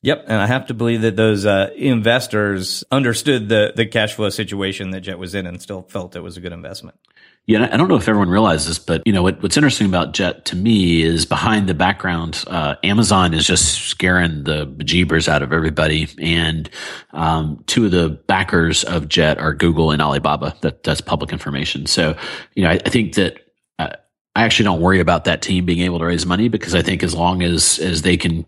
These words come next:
Speaker 2: continue to throw, you know, some, uh, shade towards Amazon and, and,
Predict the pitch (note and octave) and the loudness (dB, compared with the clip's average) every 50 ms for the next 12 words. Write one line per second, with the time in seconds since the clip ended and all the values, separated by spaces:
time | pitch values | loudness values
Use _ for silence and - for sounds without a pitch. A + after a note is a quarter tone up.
0 | _ _ - - E2+ - - G2+ F2+ F2 E2+ E2 - F2 D#2+ - - - G2+ F#2 | _ _ -4 -2 -2 0 0 2 2 4 2 2 2 0 0 -2 0 0 2 4
1 | F2+ F2 F2 E2 D2+ - - _ _ _ _ _ F#2+ F2+ D#2+ D2+ D2+ D#2 D#2+ - | 4 4 4 2 2 -2 -8 _ _ _ _ _ -2 0 0 2 0 0 -2 -6
2 | - - - - F#2 E2+ D#2+ D#2+ E2 - - - E2+ D#2+ D#2 D#2+ D#2 D2+ - - | -8 -4 0 2 2 4 2 2 0 -2 -4 -2 0 2 2 2 2 0 0 0
3 | - - - A#2 G2+ F#2+ F#2+ F#2+ F2 E2 - - A2+ G2 F2+ - F2+ F#2 F#2+ F#2+ | 2 2 4 4 4 4 4 4 2 0 0 0 2 2 2 2 2 2 2 2
4 | G2+ F2 G2+ F#2+ F#2+ F#2 F#2+ F2+ F2 E2+ F2 - E2+ F2+ F2+ E2+ E2+ E2+ | 0 0 0 2 2 2 2 0 0 -2 -2 -4 -6 -4 -4 -4 -6 -8